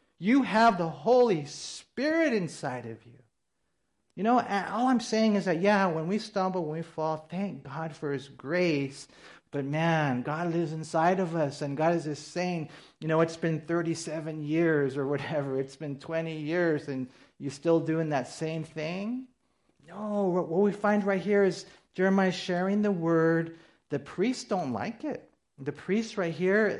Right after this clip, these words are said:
they, they hear what he has to say, and they just wanna kill him,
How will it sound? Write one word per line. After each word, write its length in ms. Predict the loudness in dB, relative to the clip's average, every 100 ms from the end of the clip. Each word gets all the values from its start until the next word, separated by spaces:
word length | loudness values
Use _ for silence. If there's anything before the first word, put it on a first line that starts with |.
| 0
they, 260 | 2 2
they 220 | 2 -2
hear 280 | -2 -2 -2
what 140 | 0 -2
he 120 | -2
has 260 | -2 -4
to 120 | -4 -8
say, 440 | -4 -4 -2 -4
and 120 | -4
they 140 | -2 -2
just 300 | -4 -8 -6
wanna 220 | -6 -6
kill 600 | -10 -16 -6 0 2 2
him, 560 | 0 -4 -2 -4 -6